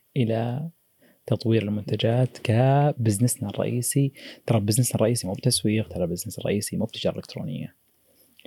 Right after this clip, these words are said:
بزنسنا الرئيسي تطوير منتجات. ف-، فهذه ال-، ال-، آم، فهذه ال-، الكونسبت أو الروح هذه موجودة عند الشركة كاملة. الشركة كلها سواء تشتغل في قسم المنتجات ولا ما تشتغل في قسم المنتجات،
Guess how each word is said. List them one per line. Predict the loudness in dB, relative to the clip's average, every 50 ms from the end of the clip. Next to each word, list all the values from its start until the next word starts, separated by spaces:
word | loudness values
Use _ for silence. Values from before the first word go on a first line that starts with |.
| -12 -8
بزنسنا | -4 -2 -2 -2 -2 -4 -6 -8
الرئيسي | -6 -4 -2 -2 -2 0 0 0 0 0 -2 _ -12 -20 _ _ _ _ _ _ -8
تطوير | -6 -6 -4 -2 0 0 0 -2 -4
منتجات. | -6 -8 -8 -8 -10 -10 -10 -14 -20 _ _ _ _ _ -20 _ _ _ _ -20
ف-، | -12 -8 -8 -6 -6 -8 -12 -16 _ _
فهذه | -6 0 2 4 6 6 6 6 6 4 4 4 4 6 4 4
ال-، | 2 2 0 0 0 0 0
ال-، | -2 -2 -2 -2 -2
آم، | -2 -2 -4 -4 -6 -6 -6 -8 -8 -8 -10 -10 -12 -16 _ _ _ _ _ _ _ _ _ _ _ _ -16 -16 -16 _ _ _ _ _ _ _ _ _
فهذه | -10 -6 -2 2 2 4 4 4 2 2
ال-، | 0 -2 -6 -6 -6
الكونسبت | -6 -6 -6 -6 -4 0 2 4 4 4 2 0 -4 -4 -4
أو | -4 -4 -4
الروح | -4 -2 -2 -2 -2 -4 -6 -8 -4 -4
هذه | -4 -4 -4 -4 -4 -4 -2
موجودة | -2 -2 -2 -2 0 2 4 4 4 4 2 -2
عند | -2 -2 -4
الشركة | -2 -2 -2 -2 -2 -2 -6 -8
كاملة. | -6 -4 -4 -2 -2 0 0
الشركة | 0 0 0 0 0 2 2 2 2 0 -2
كلها | -2 -2 0 0 2 0 0 0 -2
سواء | -2 -2 0 0 0 0 0 0 0
تشتغل | -2 -2 -6 -6 -4 -2 -4 -4
في | -2 0
قسم | 0 0 2 2 2
المنتجات | 2 2 2 0 0 0 0 0 0
ولا | 0 0
ما | 0
تشتغل | 0 -2 -4 -8
في | -10 -8
قسم | -6 -2 0 0
المنتجات، | 0 0 0 -2 -4 -8 -8